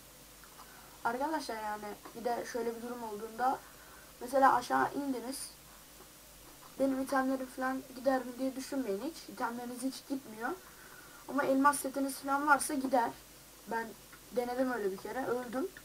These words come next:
Gitti. Sonra da ban attılar zaten. Her şeyim gitti. Beni hile zannettiler. Aa, mesela bu hile mesela.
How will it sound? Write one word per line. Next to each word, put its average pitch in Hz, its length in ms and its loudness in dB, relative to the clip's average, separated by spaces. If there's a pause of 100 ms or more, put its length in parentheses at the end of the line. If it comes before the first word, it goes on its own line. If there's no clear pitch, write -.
(160)
Gitti. - 400 0 (1300)
Sonra 233 200 2
da 226 140 0
ban 247 140 8
attılar 202 380 0
zaten. 196 340 -4
Her 233 160 0
şeyim 220 280 -10
gitti. 220 340 -6 (540)
Beni 226 140 -6
hile 226 300 -6
zannettiler. 202 600 -4 (220)
Aa, 220 220 -2
mesela 240 400 4
bu 247 100 -6
hile 254 200 2
mesela. 196 440 -2